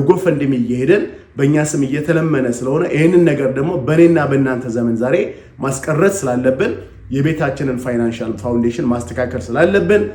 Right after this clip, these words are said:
እያንዳንዳችን ዛሬ እኔ ማስተካከል እፈልጋለሁ፣ ራሴንና ቤተሰቤን ወደ ችግር መጣል አልፈልግም ብለን የምናስብ ሰዎች ካለን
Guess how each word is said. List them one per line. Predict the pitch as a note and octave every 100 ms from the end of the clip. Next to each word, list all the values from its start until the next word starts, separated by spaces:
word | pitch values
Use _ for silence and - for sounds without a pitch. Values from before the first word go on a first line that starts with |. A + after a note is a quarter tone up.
| - - -
እያንዳንዳችን | C3 - F3 E3+ D3 B2+ A#2+ - G2+ - - - - - - - A#2+
ዛሬ | B2 C#3+ E3 F#3+ F#3
እኔ | D#3 D#3+
ማስተካከል | D#3+ D3 - - C3+ D3+
እፈልጋለሁ፣ | D3+ C3 A2+ A2 G#2 - - - - - -
ራሴንና | B2+ C#3+ C#3 E3 E3 D#3
ቤተሰቤን | C#3+ C#3 D3+ D#3 G3 - - -
ወደ | C#3 D3+
ችግር | D#3+ C#3+ D3+
መጣል | C#3 D3 -
አልፈልግም | - - F3+ D3 C3+
ብለን | A#2+ A2
የምናስብ | A#2 C#3 D#3+ D3 - B2+
ሰዎች | B2 G#2 G2+
ካለን | F3 F3+ G3+